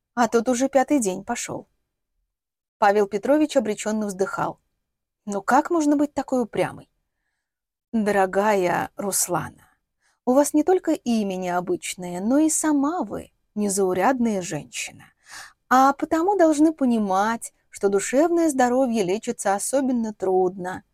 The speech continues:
Мы пока очень мало знаем об этой материи». Он продолжал говорить, но Русе казалось, что главное уже сказано.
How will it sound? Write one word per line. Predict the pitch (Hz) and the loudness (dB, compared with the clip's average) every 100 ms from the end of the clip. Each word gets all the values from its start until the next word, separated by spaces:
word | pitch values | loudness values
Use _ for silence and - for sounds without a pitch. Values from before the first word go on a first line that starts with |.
| _ _ _ | _ _ _
Мы | 220 214 | -2 0
пока | 208 214 208 | 0 0 0
очень | 277 311 330 | 0 0 2
мало | 302 311 311 | 2 4 2
знаем | 247 233 277 302 247 180 _ _ - | 2 0 0 2 0 -4 _ _ -4
об | 208 | 0
этой | 202 202 | 0 0
материи». | 202 190 185 - 160 143 117 - _ _ _ _ _ _ _ _ _ _ _ _ - | -2 0 -2 -4 -6 -8 -12 -16 _ _ _ _ _ _ _ _ _ _ _ _ 2
Он | 285 294 | 4 4
продолжал | 262 269 247 247 | 6 4 4 2
говорить, | 220 220 247 349 392 - _ _ - | 0 0 2 0 -2 -10 _ _ -2
но | 233 | 4
Русе | 294 381 - | 4 4 2
казалось, | 262 240 269 302 269 | 0 2 4 2 0
что | - 220 | -4 -4
главное | 202 208 285 320 294 277 | -2 0 2 2 2 2
уже | 240 247 | 0 -2
сказано. | - 202 175 196 170 - | -2 -2 -4 -6 -12 -16